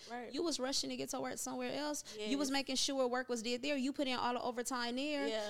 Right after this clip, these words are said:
Speaker 2: You put in a-, all this time, all this overtime, going in on extra days too
Speaker 1: Yes.
Speaker 2: as well.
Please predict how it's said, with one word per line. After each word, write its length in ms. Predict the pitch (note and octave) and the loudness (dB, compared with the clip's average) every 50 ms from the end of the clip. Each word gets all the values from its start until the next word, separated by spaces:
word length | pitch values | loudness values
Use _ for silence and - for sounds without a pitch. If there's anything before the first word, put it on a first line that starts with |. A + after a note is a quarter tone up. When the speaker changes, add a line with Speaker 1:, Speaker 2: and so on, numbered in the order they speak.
| G#3+ A3 | -4 -2
Speaker 2:
You 160 | A3 C4 D4+ | 0 0 0
put 200 | C4 - D#4+ D4 | 2 2 2 4
in 400 | C#4 C4+ C4+ C4 B3+ B3 A#3+ A3+ - - | 4 4 6 6 6 4 4 2 4 4
a-, 80 | A3+ - - - _ _ | 2 2 2 -6 _ _
all 280 | - C4+ D4 E4 F4 E4+ | 6 8 10 10 10 8
this 220 | D4+ E4 E4 D#4+ - | 6 6 4 4 4
time, 400 | - E4 D#4+ D#4+ D#4 D4+ D4 C4+ | 4 4 4 6 6 6 4 6
all 240 | - B3 C#4 D4+ D#4 | 8 8 8 8 6
this 180 | D#4 D#4 - | 4 2 6
overtime, 420 | - C#4+ C#4+ D4+ C#4+ D#4+ D4 C#4 A3+ | 6 6 6 6 6 6 6 6 6
going 240 | A3+ C4+ D4 D4+ D4+ | 6 6 6 6 4
in 120 | D4 D4 | 4 4
on 100 | C#4+ C4+ | 4 6
extra 280 | - C#4+ C#4+ - D4 C4+ | 4 4 4 4 4 6
days 260 | C4+ C4+ C4+ C4+ - | 6 6 6 6 4
too 100 | - D4 | 2 2
Speaker 1:
Yes. 60 | C4+ | 2
Speaker 2:
as 80 | B3 C4+ | 2 2
well. 340 | C#4+ D4 D4 D4 C#4+ C#4 | 2 4 4 4 4 2